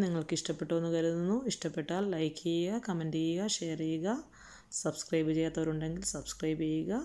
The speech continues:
അപ്പം മറ്റൊരു പുതിയ വീഡിയോയുമായി വരും വരെ എല്ലാവർക്കും thank you. Thank you for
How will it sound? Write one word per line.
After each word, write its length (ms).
അപ്പം 240
മറ്റൊരു 400
പുതിയ 240
വീഡിയോയുമായി 600
വരും 200
വരെ 200
എല്ലാവർക്കും 760
thank 480
you. 120
Thank 240
you 80
for 200